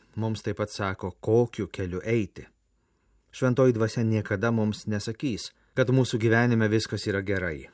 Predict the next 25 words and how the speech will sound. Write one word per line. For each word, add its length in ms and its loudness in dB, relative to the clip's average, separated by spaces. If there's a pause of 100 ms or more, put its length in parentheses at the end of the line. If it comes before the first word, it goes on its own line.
(120)
Ne, 320 -2 (340)
ji 240 6 (140)
visada 420 -4
mus 240 -6
lydi, 400 0
visada 360 -4
pataiso, 680 -4 (400)
jei 160 6
prireikia, 680 4 (360)
ji 160 4
netgi 400 2
verčia 460 0
mus 260 -2
verkti 480 0
dėl 240 -4
savo 240 -6
klaidų. 460 -8 (720)
Ji 100 0
skatina 640 2 (600)
keistis, 720 0 (520)
kovoti 440 4
su 160 -2
melu 340 2
ir 180 -2
dviveidiškumu. 1160 -4